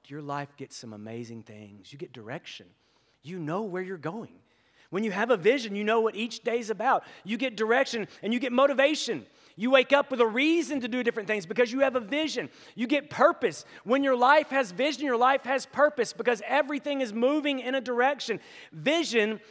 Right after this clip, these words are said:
has the power to unlock the potential in your life.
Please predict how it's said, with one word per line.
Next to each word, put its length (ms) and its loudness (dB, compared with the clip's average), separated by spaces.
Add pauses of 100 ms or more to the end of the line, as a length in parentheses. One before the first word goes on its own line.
(160)
has 260 2
the 100 2
power 520 4
to 200 -8
unlock 540 2
the 80 0
potential 600 -2
in 180 0
your 180 0
life. 560 -4